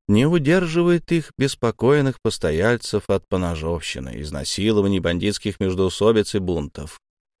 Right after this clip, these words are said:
Высшим приоритетом заключенного является выживание. Новичок понимает, что должен с самого начала показать себя таким же крутым,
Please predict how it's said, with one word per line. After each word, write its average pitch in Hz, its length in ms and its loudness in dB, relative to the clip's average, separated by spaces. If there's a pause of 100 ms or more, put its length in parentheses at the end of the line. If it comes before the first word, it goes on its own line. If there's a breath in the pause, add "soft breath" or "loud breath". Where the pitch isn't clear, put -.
(400)
Высшим 143 560 0
приоритетом 131 720 0
заключенного 131 640 0
является 120 800 0 (160)
выживание. 101 760 -2 (220)
Новичок 110 440 0
понимает, 101 440 0
что - 240 -6
должен 95 500 2 (400)
с - 60 -14
самого 101 340 0
начала 110 480 2
показать 104 640 0
себя 95 320 0
таким 104 500 -2
же 104 160 2
крутым, 107 680 -2